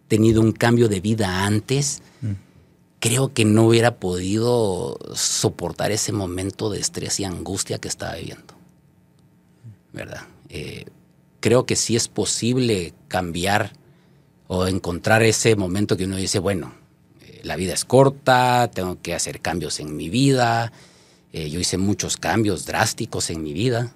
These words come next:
Speaker 1: lo sigo haciendo, pero porque entiendo que en este mundo o la relación entre personas y entre familia o, o matrimonio no es de estarnos peleando.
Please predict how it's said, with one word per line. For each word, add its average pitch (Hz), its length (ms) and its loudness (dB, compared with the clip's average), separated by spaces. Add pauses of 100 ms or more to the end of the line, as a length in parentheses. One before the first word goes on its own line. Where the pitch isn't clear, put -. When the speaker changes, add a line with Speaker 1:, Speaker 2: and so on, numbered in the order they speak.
(320)
Speaker 1:
lo 87 100 -10
sigo 85 260 -4
haciendo, 120 480 -2 (540)
pero 95 400 0
porque 95 280 -2
entiendo 117 760 2
que 107 100 0
en 98 260 0 (720)
este - 260 0
mundo 139 400 6
o 101 320 2
la 95 140 -4
relación 92 460 -2
entre 127 260 0
personas 110 680 -2
y 90 60 -4
entre 82 220 -10
familia 98 560 -2
o, 73 320 -8
o - 120 -14
matrimonio 85 720 -4
no 113 300 4
es 127 140 -2
de 135 40 -4
estarnos 104 400 -6
peleando. 123 480 -6